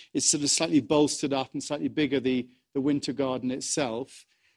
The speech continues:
Uh, and the chairs are right the way around the outside of the chapel. And you just take your, at your, in your moment of time, you sit there,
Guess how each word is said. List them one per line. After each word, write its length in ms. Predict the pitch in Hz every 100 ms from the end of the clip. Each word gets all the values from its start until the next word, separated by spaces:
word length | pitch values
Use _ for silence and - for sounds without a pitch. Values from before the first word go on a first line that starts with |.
| _ -
Uh, 200 | 139 139
and 140 | 143
the 40 | 139
chairs 360 | - 170 160
are 60 | 156
right 280 | 139 170 165
the 80 | -
way 140 | 147
around 220 | 139 139
the 100 | 139
outside 360 | 143 - - 135
of 80 | 127
the 60 |
chapel. 480 | - 147 123 - 135
And 100 | 135
you 100 | 139
just 280 | 151 - - - _
take 320 | - 190 160
your, 180 | 190 190
at 220 | 180 180
your, 120 | 185 214 196
in 160 | 180
your 240 | 175 208 214
moment 360 | 190 175 160
of 100 | 143
time, 260 | - 147 143
you 100 | 143
sit 360 | - 190 180 156
there, 360 | 151 147 147